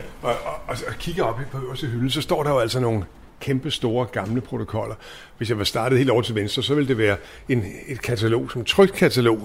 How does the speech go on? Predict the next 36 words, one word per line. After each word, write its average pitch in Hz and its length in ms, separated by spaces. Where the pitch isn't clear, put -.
over 120 240
en, 98 200
en 120 140
læge, 113 460
der 123 60
hed 127 60
Ole 113 200
Worm, 120 280
som 120 180
havde 120 140
sin 135 160
eget 127 160
privat 120 340
kunstkammer. 123 520
Og 113 80
det, 139 80
nu 120 100
kan 113 100
jeg 123 100
jo - 40
godt - 140
tage 156 140
ned. 131 80
Det, 147 80
det 139 80
er 160 40
jo - 0
nok 120 160
det 127 80
ældste, 120 340
vi 123 80
har, 113 220
for 117 80
det 143 60
er 143 40
fra - 0